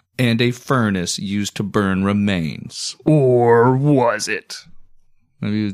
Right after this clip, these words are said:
Speaker 1: just liked a bunch of Tombstone frozen pizzas.
Speaker 2: Yeah, and this is a point of contention, um, the furnace. Basically
Speaker 1: We literally argued about it downstairs right
Speaker 2: Yeah.
Speaker 1: before this episode.
Speaker 2: So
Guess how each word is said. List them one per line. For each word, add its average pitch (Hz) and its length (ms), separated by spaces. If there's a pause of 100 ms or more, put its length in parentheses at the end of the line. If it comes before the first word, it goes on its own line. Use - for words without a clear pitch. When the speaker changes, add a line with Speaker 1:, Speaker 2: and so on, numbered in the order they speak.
Speaker 1:
just - 200
liked 104 280
a 107 220
bunch 107 220
of 104 100
Tombstone 123 600
frozen 127 320
pizzas. 127 540
Speaker 2:
Yeah, 143 380
and 127 400
this 170 140
is 131 100
a 113 60
point 113 240
of 107 80
contention, 117 560
um, 113 480 (680)
the 117 220
furnace. 113 540 (520)
Basically 151 600 (380)
Speaker 1:
We 120 100
literally 110 480
argued 101 300
about 95 280
it 87 140
downstairs 98 580
right 156 140
Speaker 2:
Yeah. 139 100
Speaker 1:
before 107 160
this 98 160
episode. 92 580 (340)
Speaker 2:
So 151 600